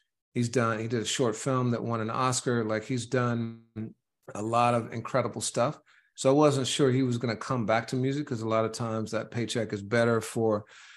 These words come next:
the other stuff. But man, what a return. Um, you know, for me, the, the highlights on this album are Head High,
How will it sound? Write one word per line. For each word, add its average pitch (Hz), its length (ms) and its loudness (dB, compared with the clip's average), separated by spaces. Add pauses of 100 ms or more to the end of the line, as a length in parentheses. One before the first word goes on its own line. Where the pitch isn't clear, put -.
(200)
the 120 120 4
other 123 200 2
stuff. 147 480 0
But 123 320 -2
man, 135 340 2
what 139 160 4
a 135 40 4
return. 120 720 -2
Um, 117 580 -2 (300)
you 131 100 -2
know, 120 220 0
for 139 200 -2
me, 151 340 4
the, 123 220 2
the 107 180 -2
highlights 127 440 2
on 123 60 -2
this 120 220 0
album 117 420 2
are 107 180 -4
Head 120 240 0
High, 123 460 0